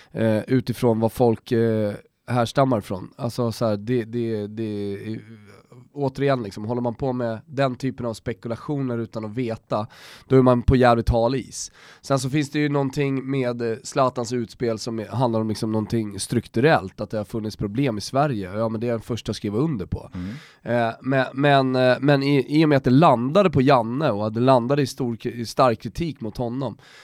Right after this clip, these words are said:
Speaker 1: eh, då tycker jag att det finns en plats i den här podcasten att faktiskt kritisera Zlatan för en jävla gångs skull, för det är ingen som
Speaker 2: Verkligen.
Speaker 1: gör någonsin. Eh, däremot så är det många som har hört av sig, ja, nu landade, nu kom jag dit, men många som har hört av sig och bara, "Men fattar ni inte vad Zlatan menar? Det finns ju strukturell rasism i Sverige."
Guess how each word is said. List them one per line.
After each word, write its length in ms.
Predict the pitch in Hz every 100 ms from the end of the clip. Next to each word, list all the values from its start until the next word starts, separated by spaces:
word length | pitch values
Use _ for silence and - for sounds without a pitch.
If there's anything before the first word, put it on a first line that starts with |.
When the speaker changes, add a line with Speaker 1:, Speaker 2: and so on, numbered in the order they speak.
| _
Speaker 1:
eh, 220 | - 123 117
då 160 | - 139
tycker 240 | 143 143
jag 20 | 139
att 60 |
det 80 | 117
finns 240 | - 127
en 80 | 120
plats 360 | - 156 151 -
i 160 | 156 170
den 140 | 127
här 120 | 127
podcasten 640 | 131 120 113 113 110 - 107
att 100 | -
faktiskt 460 | 117 - - -
kritisera 440 | - 117 - 156 139
Zlatan 300 | 123 - -
för 100 | -
en 280 | 151 131 113
jävla 440 | 104 123 107 104
gångs 280 | 101 98 92
skull, 240 | - 127
för 120 | 101 127
det 60 |
är 60 | 131
ingen 100 | 120
som 120 | 135
Speaker 2:
Verkligen. 180 | 127 131
Speaker 1:
gör 80 | 123
någonsin. 640 | 127 131 120 - 165 127 - - - -
Eh, 240 | 135 139
däremot 380 | 135 156 165 147
så 60 | 143
är 20 |
det 60 |
många 220 | 139 127 123
som 100 | 127
har 80 |
hört 80 | 123
av 220 | 156 175 147
sig, 300 | 135 113 107
ja, 100 | 104
nu 160 | 117
landade, 360 | 117 113 104 104
nu 200 | 107 127
kom 240 | 117 131 110
jag 100 | 117
dit, 260 | 139 95
men 240 | 117 110 117
många 180 | 127 113
som 100 | 117
har 40 |
hört 80 | 139
av 140 | 135
sig 120 | 135
och 20 | 123
bara, 80 |
"Men 120 | 139 165
fattar 420 | - 185 - 269
ni 60 |
inte 160 | 302 220
vad 80 | 190
Zlatan 440 | - 214 190 208
menar? 440 | 214 233 185 262 175
Det 180 | 214 247
finns 220 | 240 220
ju 40 |
strukturell 500 | - 233 - 240 254
rasism 420 | 226 - 254 -
i 40 | 202
Sverige." 220 | 262 226